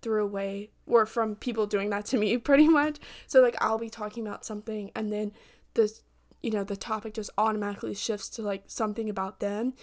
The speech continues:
and you're like, "I see what you're trying to do," but it, it does come across some way of, like, "I don't really care what you have to say, like, I'm just gonna talk about myself."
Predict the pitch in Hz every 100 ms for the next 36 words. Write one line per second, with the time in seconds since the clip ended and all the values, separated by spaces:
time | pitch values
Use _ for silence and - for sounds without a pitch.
0 | - - 254 247 240 - 226 226 - 262
1 | - 247 262 262 277 254 247 226 208 -
2 | 202 208 214 - - 233 233 277 294 294
3 | 247 240 220 - 220 214 208 208 208 202
4 | - - - - 226 226 226 214 220 208
5 | 220 262 247 254 269 - 269 262 247 214
6 | 226 208 220 208 214 233 202 202 - 175
7 | 196 269 294